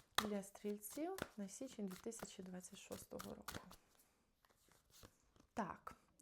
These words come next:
вісім кубків. Ви ідете звідкись,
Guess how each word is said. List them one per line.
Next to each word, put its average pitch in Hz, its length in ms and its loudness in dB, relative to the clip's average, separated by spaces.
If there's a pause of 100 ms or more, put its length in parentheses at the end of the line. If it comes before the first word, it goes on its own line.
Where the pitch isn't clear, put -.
(140)
вісім 392 380 12
кубків. 311 560 10 (200)
Ви 208 240 10
ідете 226 800 12 (140)
звідкись, - 840 6